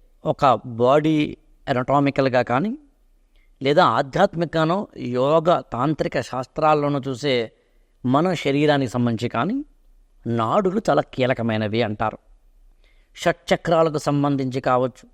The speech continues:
అంటే కుండలినికి సంబంధించింది కావచ్చు, ఇతరత్ర అంశాల్లో కావచ్చు. మన వెన్నుపాము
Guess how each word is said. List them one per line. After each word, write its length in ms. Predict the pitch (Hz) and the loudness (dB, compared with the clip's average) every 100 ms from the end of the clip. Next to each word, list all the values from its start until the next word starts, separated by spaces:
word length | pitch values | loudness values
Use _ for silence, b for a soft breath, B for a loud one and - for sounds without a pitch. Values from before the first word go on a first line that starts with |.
| _ | _
అంటే 120 | 151 | -8
కుండలినికి 520 | - 127 135 139 139 131 | -6 -2 0 0 -2 -2
సంబంధించింది 640 | 127 127 123 120 113 123 | -2 0 0 -2 -4 -4
కావచ్చు, 460 | 123 120 135 - 226 - _ _ _ _ - | 0 2 0 -4 -12 -14 _ _ _ _ -6
ఇతరత్ర 400 | 165 202 196 180 | -2 0 2 2
అంశాల్లో 560 | 151 127 117 127 123 117 | 2 2 2 2 2 0
కావచ్చు. 640 | 104 98 - - - - _ _ _ _ _ _ _ - | -2 -6 -10 -18 -20 -20 _ _ _ _ _ _ _ 0
మన 240 | 139 143 | 2 4
వెన్నుపాము 920 | 135 110 143 190 220 214 202 202 220 | 2 0 0 0 0 2 2 2 0